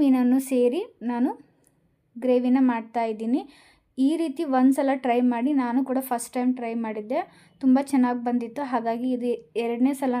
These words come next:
ನಾನು ಮಾಡ್ತಾ ಇರೋದು. ತುಂಬ ರುಚಿಯಾಗಿ ಬರುತ್ತೆ. ಈ ಪಲ್ಯ ಮಾಡೋಕ್ಕೆ ನಾನು ಎರಡು ಟೊಮೊಟೊ ಹಣ್ಣು ಮತ್ತು ಎರಡು ಈರುಳ್ಳಿನ ತಗೊಂಡು ಈ ರೀತಿ ಚಿಕ್ಕದಾಗಿ ಕಟ್ ಮಾಡಿ ಇಟ್ಕೊಂಡಿದ್ದೀನಿ. ಈ ಕಡ್ಡಿ ಮೀನನ್ನ ಹಂಚಲ್ಲಿ ಚೆನ್ನಾಗಿ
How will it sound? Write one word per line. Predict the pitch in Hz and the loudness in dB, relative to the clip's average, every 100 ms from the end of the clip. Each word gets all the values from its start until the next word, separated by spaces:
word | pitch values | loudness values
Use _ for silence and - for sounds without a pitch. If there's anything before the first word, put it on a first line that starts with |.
| 233 | -4
ನಾನು | 226 226 | -8 -8
ಮಾಡ್ತಾ | 220 226 - 226 | -8 -8 -4 -2
ಇರೋದು. | 214 220 240 370 - _ _ _ - | -2 -4 -4 -6 -8 _ _ _ -2
ತುಂಬ | 262 277 320 277 | 2 4 4 0
ರುಚಿಯಾಗಿ | 262 277 269 240 | -4 -2 -2 -2
ಬರುತ್ತೆ. | 240 233 - - | -6 -6 -12 -2
ಈ | 285 285 | -2 4
ಪಲ್ಯ | 277 285 294 | 6 8 8
ಮಾಡೋಕ್ಕೆ | 277 247 254 247 | 8 6 4 2
ನಾನು | 240 269 277 240 | 4 4 4 4
ಎರಡು | 254 302 277 | 4 2 0
ಟೊಮೊಟೊ | 254 240 240 240 240 | 2 2 2 0 0
ಹಣ್ಣು | 233 233 233 | 0 0 0
ಮತ್ತು | 226 311 269 233 | -2 -2 2 2
ಎರಡು | 240 262 269 | 2 0 0
ಈರುಳ್ಳಿನ | 240 240 240 233 247 247 | 0 0 -2 -2 -4 -4
ತಗೊಂಡು | 226 226 226 339 415 _ 262 | -4 -2 -2 -2 -4 _ -2
ಈ | 247 | -2
ರೀತಿ | 226 269 269 | -2 -6 -8
ಚಿಕ್ಕದಾಗಿ | 254 - 226 220 254 247 | -10 -6 -4 -4 -2 -6
ಕಟ್ | 247 | -2
ಮಾಡಿ | 233 220 | -4 -4
ಇಟ್ಕೊಂಡಿದ್ದೀನಿ. | - 226 220 208 214 294 403 - - _ _ _ _ _ _ - _ 311 | -6 -6 -4 -4 -2 -2 -4 -18 -20 _ _ _ _ _ _ -20 _ -4
ಈ | 302 277 | 0 4
ಕಡ್ಡಿ | 247 254 359 | 4 4 4
ಮೀನನ್ನ | 311 269 247 233 247 381 - _ - | 6 4 4 2 2 0 -4 _ -2
ಹಂಚಲ್ಲಿ | 269 320 339 294 254 294 415 - - | 2 2 4 4 4 2 -2 -14 -2
ಚೆನ್ನಾಗಿ | 277 254 277 262 277 | 4 4 4 2 0